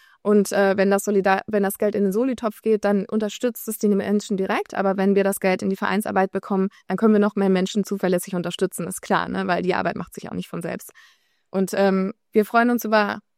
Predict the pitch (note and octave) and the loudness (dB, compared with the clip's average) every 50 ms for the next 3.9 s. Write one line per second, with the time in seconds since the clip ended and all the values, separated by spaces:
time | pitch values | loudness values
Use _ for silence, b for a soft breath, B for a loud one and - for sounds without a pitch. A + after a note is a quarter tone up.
0 | _ _ - G#3+ G#3 G3 A3 A#3 A3 A#3+ G#3 G3+ - - G3 F#3 G3 G#3+ - - | _ _ -10 -8 -2 0 2 4 4 4 4 2 0 -2 -4 -4 -4 -4 -8 -14
1 | - _ _ _ - G3+ G#3 - - - G3+ G#3 G#3 G#3 - G3 G3+ G3 G3+ G#3+ | -20 _ _ _ -4 -2 -2 0 0 0 2 2 2 0 0 0 0 0 2 2
2 | G#3+ A3 A3 G#3+ A3 - - A#3+ A3 - - A3 G#3+ G3+ G3+ G3+ G3 - - G3+ | 2 2 0 0 -2 -4 -6 -6 -6 -4 -4 -2 0 2 0 0 -2 -4 -4 -2
3 | G#3 G#3+ G#3 G#3 G3 - - G3+ G3+ G3+ G3+ G3 - F#3+ G3 F#3+ F#3+ | 0 0 0 -2 -2 -2 -2 0 0 0 0 0 -2 -4 -4 -4 -4